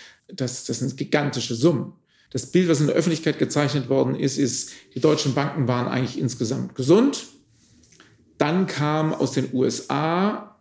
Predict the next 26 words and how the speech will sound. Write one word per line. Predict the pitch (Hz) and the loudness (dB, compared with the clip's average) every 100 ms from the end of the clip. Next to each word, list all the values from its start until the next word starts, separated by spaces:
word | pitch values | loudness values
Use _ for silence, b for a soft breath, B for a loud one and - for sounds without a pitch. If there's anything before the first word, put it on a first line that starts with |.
| _ _ _ _ _ _ _ _ _ | _ _ _ _ _ _ _ _ _
eine | - 123 120 | -4 -2 0
Finanzkrise | 135 156 190 - 196 180 151 | 2 4 4 2 0 4 4
herübergeschwappt | 131 135 175 185 180 - 156 185 - - - - b b b b _ | 4 6 4 4 2 2 0 0 -4 -8 -10 -12 b b b b _
und | 147 | 0
insgesamt | 165 147 151 139 135 127 | 2 2 4 4 4 2
haben | 127 | 2
wir | |
das | 117 117 | 2 2
super | 170 165 135 | 0 2 2
gemanagt | 131 117 120 131 135 - | 2 2 4 4 2 0
und | 127 | -2
sind | 123 117 | -2 -2
da | 117 | -2
gut | 117 120 | -4 -4
durchgekommen. | - - - - - - - _ _ _ _ | -8 -8 -12 -10 -12 -14 -20 _ _ _ _
Das | - 117 - | -6 -4 4
Bild | 170 165 | 4 4
ist | - | 0
in | 123 | -2
jedem | 107 120 170 175 151 | -2 2 2 2 0
Punkt | 139 135 | -2 -4
falsch. | - 151 - - - - _ B B B B | -4 -6 -8 -12 -12 -16 _ B B B B
Erstens, | 139 143 - 185 185 | -4 -2 -2 -2 -2
die | 139 | -2
deutschen | 135 135 131 | 0 0 -2
Banken | 127 131 - 127 | -4 -4 -4 -6